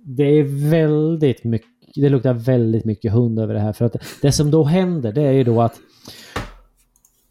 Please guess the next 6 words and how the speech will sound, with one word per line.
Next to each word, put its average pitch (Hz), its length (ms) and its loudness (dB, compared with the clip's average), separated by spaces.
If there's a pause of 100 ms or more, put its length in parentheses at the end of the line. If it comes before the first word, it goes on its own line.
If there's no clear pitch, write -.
(140)
hon 202 320 4
får 156 280 0
möjlighet 123 800 0
att 123 380 -2 (200)
driva 120 460 4
igenom 160 1200 2